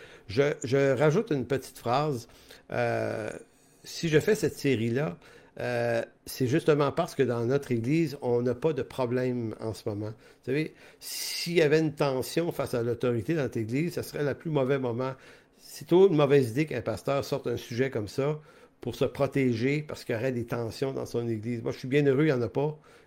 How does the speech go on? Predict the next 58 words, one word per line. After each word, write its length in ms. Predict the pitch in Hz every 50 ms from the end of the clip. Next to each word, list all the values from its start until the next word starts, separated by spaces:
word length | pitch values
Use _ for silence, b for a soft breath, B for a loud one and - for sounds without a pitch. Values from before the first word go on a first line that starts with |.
| B
Il 60 | - 127
n'y 40 | 127
en 20 |
a 20 | 110
pas 140 | - 139
en 40 | 139 -
ce 60 | -
moment, 220 | 135 123 117 135 156
en 100 | 156 135
tout 100 | - -
cas 80 | 127
pas 120 | - 156 151
que 120 | - 139
je 100 | - -
connaisse. 640 | - 135 120 120 123 123 143 165 156 - - - B B B B B B B B - -
Et 100 | 123 117
puis, 360 | 123 - - 127 139 139 131
ça 240 | - - 131 123 127
me 200 | 127 127 127 127
donne 260 | 117 139 143 139 131
la 120 | 123 117
liberté 480 | 117 123 123 120 123 - - - 147 151
de 100 | 123 113
pouvoir 480 | - - 117 110 120 117 113 113 110
en 40 | 110
parler, 560 | - - 113 107 95 101 107 117 127 143 147 B B B B B B B - -
euh, 220 | 110 110 107 110 -
avec, 520 | - 107 110 107 117 120 117 - - - - -
euh, 360 | 113 113 107 101 104 101 101 - - - - b b b b b b - -
une 140 | 107 107 120
observation 600 | - - - 147 135 139 135 123 - - 151 156
qui 160 | 151 - -
soit 160 | - - 139
la 140 | 135 131 113
plus 160 | - - 165
théologique 640 | 151 - 135 131 131 131 143 139 139 - 139 - -
possible. 440 | - 117 113 - - 147 156 151 131
Donc, 300 | 117 120 123 120 123 -
euh, 140 | 117 110 110 B B B
je 60 | B -
suis 60 | -
pas 100 | 143 135
en 80 | 131
train 100 | - 143
de 60 | 143 143
protéger 560 | - - 135 123 - 131 123 110 117 135 135
quelque 180 | - 120 -
chose, 320 | - - 139 147 151 131 123
là. 60 | 131
Je 60 | 123
suis 80 | - -
pas 140 | 123 123 117
en 120 | 110 110
train 260 | - - - 131 135
de 80 | 123 117
vouloir 260 | 107 104 113 117 123
me 140 | 117 110 104
v-, 80 | 101